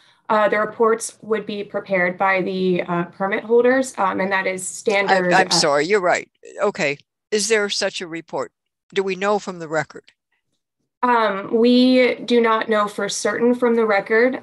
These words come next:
Speaker 1: Um, we have alleged that there is a report. This is standard veterinary practice. And according to the terms of the permit, these necropsy provisions,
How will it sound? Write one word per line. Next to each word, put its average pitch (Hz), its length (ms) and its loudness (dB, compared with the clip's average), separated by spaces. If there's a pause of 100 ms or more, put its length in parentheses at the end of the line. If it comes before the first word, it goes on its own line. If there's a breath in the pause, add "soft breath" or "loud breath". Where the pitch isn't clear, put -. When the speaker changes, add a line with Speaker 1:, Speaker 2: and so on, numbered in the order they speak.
Speaker 1:
Um, 190 360 0
we 196 100 -4
have 190 140 2
alleged 180 600 -2
that 190 240 0
there 185 140 2
is 180 100 -2
a 190 60 -2
report. 185 320 -4
This 196 180 -8
is 185 160 -6
standard 190 460 -2
veterinary 185 440 0
practice. 202 720 -4 (340 loud breath)
And 220 120 2
according 226 340 2
to 220 60 2
the 196 100 0
terms 214 580 -2
of 185 400 -2
the 190 560 -2
permit, 320 360 0
these 196 200 -8
necropsy 214 500 -4
provisions, 175 720 -2